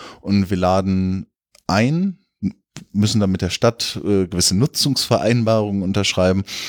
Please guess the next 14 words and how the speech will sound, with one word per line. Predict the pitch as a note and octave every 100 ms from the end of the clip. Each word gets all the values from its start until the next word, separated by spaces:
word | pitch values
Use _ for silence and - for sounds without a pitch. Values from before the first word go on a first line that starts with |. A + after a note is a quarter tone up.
| -
Aber | - A2
dann | B2+ D3+
können | C#3+ C3+
wir |
da | A2
einladen | - G#2 B2 C3 C3+ B2+
und |
dann | G#2+
kommen | G2+ G2+
da | G2+
Menschen | F2 F#2 -
hin | F#2+ G#2+ A2+
und | - G#2+
kochen. | G#2 G2 -